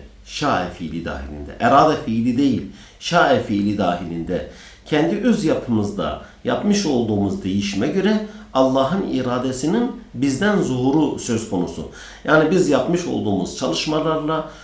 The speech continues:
özdeki içsel kuvvelerimizi, içsel melekelerimizin donanımını değiştiririz.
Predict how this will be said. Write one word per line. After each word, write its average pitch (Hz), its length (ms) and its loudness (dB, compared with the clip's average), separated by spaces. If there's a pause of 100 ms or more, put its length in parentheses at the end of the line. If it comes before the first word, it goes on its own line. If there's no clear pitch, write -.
(240)
özdeki 139 800 2 (140)
içsel 143 400 0 (140)
kuvvelerimizi, 104 1040 0 (260)
içsel 127 440 2
melekelerimizin 107 1200 2
donanımını 110 880 4
değiştiririz. 175 760 -2